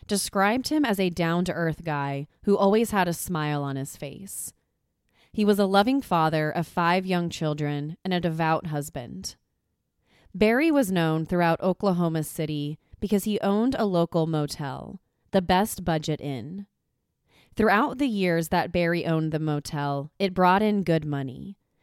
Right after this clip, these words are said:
and the money he earned running it provided him and his family with a comfortable living.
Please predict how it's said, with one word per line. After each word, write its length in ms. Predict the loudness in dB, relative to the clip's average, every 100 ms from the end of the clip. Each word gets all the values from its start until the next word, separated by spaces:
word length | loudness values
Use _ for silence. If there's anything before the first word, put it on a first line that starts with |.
| _
and 160 | 0 4
the 100 | 4
money 340 | 4 4 2
he 200 | 2 0
earned 360 | 2 2 0 -2
running 400 | 0 2 2 0
it 260 | -2 -6 _ _ -4
provided 480 | 0 4 4 2 0
him 220 | 0 2
and 100 | 2
his 200 | 0 -2
family 540 | -2 0 0 -2 -4
with 180 | -2 -2
a 60 | -4
comfortable 560 | -4 -6 -6 -4 -2
living. 580 | -2 -4 -8 -14 -14 -18